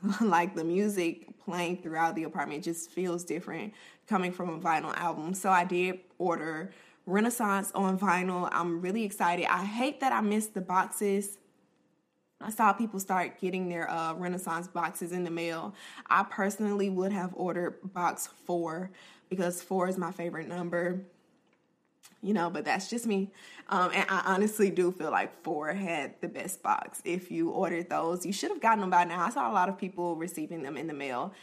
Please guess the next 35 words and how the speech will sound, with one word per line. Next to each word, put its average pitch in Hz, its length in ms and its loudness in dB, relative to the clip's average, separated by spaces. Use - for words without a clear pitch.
Speaking 302 440 0
of 208 160 4
Renaissance, 170 800 0
um, 175 420 0
y'all, 214 380 -2
I 359 140 -4
think 277 260 -8
those 185 240 -4
Beyonce 185 520 -6
tickets 165 560 -4
are 170 100 -6
gonna 180 240 -6
come 170 260 -12
out. - 260 -12
I 277 200 0
think 240 200 -2
she's 208 360 -4
gonna 190 220 -2
go 185 280 -6
on 180 280 -4
tour. 185 580 -4
I 185 120 0
really 190 420 0
do. 185 480 2
I 160 160 2
really, 185 340 2
really 202 240 2
do. 180 300 2
So 190 240 0
I'm 254 260 2
gonna 294 200 0
start 254 240 0
saving 226 360 -2
my 262 120 0
money 196 380 -2